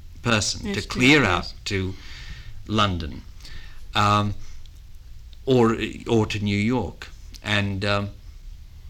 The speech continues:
Speaker 1: many talented people did so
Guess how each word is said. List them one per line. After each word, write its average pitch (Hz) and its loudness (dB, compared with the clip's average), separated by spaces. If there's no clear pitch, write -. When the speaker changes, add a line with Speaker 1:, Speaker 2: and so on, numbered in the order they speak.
Speaker 1:
many 123 6
talented 98 0
people 98 -2
did 131 4
so 78 0